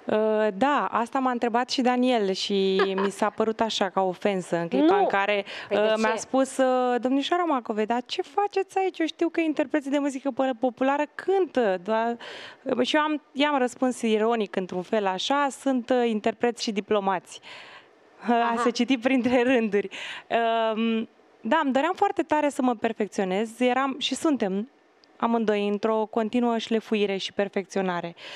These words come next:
Speaker 1: Noi nu încetăm niciodată să citim, să studiem, să mai facem un curs, să consider că așa este bine, mai ales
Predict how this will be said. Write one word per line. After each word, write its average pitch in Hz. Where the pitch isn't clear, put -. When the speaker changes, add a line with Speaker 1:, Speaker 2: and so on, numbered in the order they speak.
Speaker 1:
Noi 254
nu 269
încetăm 240
niciodată 202
să 226
citim, 202
să 226
studiem, 190
să 233
mai 233
facem 233
un 220
curs, 214
să 220
consider 285
că 269
așa 254
este 240
bine, 190
mai 285
ales 277